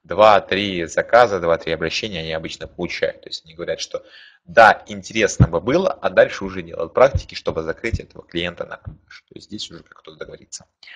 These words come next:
Ручная рассылка тоже работает. Следующее — это работа с аккаунтами, о чём я сейчас хотел бы вам рассказать. Опять же, информация нет, которой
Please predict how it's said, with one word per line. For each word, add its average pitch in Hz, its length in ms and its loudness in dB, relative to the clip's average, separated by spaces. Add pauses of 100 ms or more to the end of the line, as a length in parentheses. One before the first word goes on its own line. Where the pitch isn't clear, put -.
(160)
Ручная 120 300 -2
рассылка 107 380 -4
тоже 85 220 -8
работает. - 340 -4 (720)
Следующее — 160 420 -2
это 104 100 2
работа 101 340 4
с - 100 -4
аккаунтами, 127 580 0
о 80 120 -4
чём 104 260 -8
я 87 100 -14
сейчас - 320 -8
хотел - 280 -8
бы 82 100 -4
вам 78 180 -8
рассказать. 113 440 -4
Опять 82 220 -8
же, 82 160 -6 (840)
информация 90 840 0 (480)
нет, 95 500 -4
которой 80 460 -4